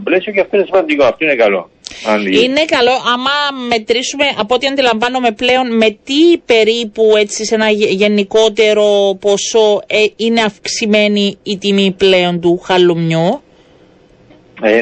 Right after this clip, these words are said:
Speaker 1: θα κυμαίνεται από ένα ανάμιση μέχρι δύο. Από ένα μέχρι δύο. Από έναν ευρώ μέχρι δύο η αύξηση του χαλουμιού pop.
Speaker 2: Άρα,
Speaker 1: Ε, ήδη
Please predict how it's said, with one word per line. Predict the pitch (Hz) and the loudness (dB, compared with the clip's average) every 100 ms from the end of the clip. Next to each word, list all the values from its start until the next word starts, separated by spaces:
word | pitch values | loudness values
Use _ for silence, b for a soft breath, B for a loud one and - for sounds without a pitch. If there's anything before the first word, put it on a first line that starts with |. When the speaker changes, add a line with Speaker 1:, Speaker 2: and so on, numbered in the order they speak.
| 113 | 2
Speaker 1:
θα | 123 117 113 98 | 2 2 0 -4
κυμαίνεται | 110 160 185 | -4 -2 0
από | 127 123 | 0 2
ένα | 147 160 | 0 0
ανάμιση | 139 131 175 196 - 175 165 | -4 -4 -4 -8 -8 -8 -4
μέχρι | 156 156 | -4 -2
δύο. | 135 131 107 92 85 _ | -2 0 2 0 -4 _
Από | 113 113 117 | -2 0 2
ένα | 143 185 | 0 0
μέχρι | 165 - 131 | -4 -2 0
δύο. | 127 104 80 _ _ _ _ | 2 0 -2 _ _ _ _
Από | 107 107 | -2 2
έναν | 143 147 | 2 0
ευρώ | 127 151 | -4 -4
μέχρι | 156 143 131 | -4 -2 -2
δύο | 117 110 87 82 - - | 0 0 -2 -6 -16 -4
η | 107 | 0
αύξηση | 107 - 104 101 | 0 -2 -10 -6
του | 107 104 101 104 104 | 0 2 2 2 0
χαλουμιού | 104 101 101 - | -2 -4 -8 -2
pop. | 92 - _ _ - _ _ | -2 -2 _ _ -20 _ _
Speaker 2:
Άρα, | - 262 285 | -4 0 2
Speaker 1:
Ε, | 285 277 | 2 2
ήδη | 311 330 | 0 -2